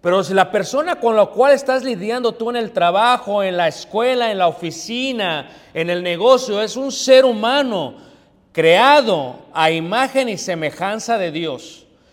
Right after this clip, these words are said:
y crees en lo más profundo de tu corazón que hay un fuego que se va a llevar toda la ciudad, vas a compartir con el mensaje. No importa que no hables inglés, lo vas a compartir porque crees.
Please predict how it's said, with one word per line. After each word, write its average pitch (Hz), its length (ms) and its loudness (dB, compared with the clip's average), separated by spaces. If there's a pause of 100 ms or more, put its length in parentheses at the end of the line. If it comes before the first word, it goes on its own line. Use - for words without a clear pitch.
(240)
y - 280 -10
crees 285 340 4
en 277 120 0
lo 220 100 0
más 254 340 -2
profundo 262 640 -4
de 240 120 0
tu - 180 -8
corazón 180 500 -2
que 254 80 -4
hay 254 140 -2
un 240 100 -6
fuego 277 560 2
que 180 80 -8
se 160 140 -6
va 170 80 -2
a 185 40 0
llevar 190 260 -4
toda 196 120 -4
la 220 100 -4
ciudad, 220 380 -8 (1040)
vas 160 280 -4
a 185 80 -6
compartir 143 480 -8
con 160 100 -8
el 156 60 -10
mensaje. 139 200 -14 (440)
No 160 220 -4
importa 262 1080 2
que 160 160 -10
no 170 180 -4
hables 220 380 -4
inglés, 160 840 -8 (1700)
lo 135 220 -4
vas 190 240 0
a 220 140 -2
compartir 147 640 -4
porque 165 440 -6
crees. 262 840 2